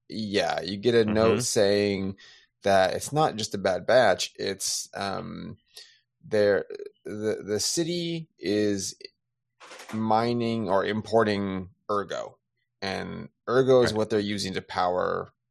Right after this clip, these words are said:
Speaker 1: the puppets and probably other stuff too. But,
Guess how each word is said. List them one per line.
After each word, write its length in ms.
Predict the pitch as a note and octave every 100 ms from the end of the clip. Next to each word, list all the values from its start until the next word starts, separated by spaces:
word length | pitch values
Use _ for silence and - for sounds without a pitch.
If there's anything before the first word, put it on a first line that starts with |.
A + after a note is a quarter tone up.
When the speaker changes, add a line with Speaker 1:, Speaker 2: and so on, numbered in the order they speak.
| _ -
Speaker 1:
the 100 | -
puppets 580 | - E2+ G1+ - - - _ _ _ _ _ _
and 120 | G2 -
probably 300 | F#2+ F#2+ D#2+
other 140 | -
stuff 240 | - -
too. 220 | - F#2 - - - - _ -
But, 420 | G#2+ F#2+ F2+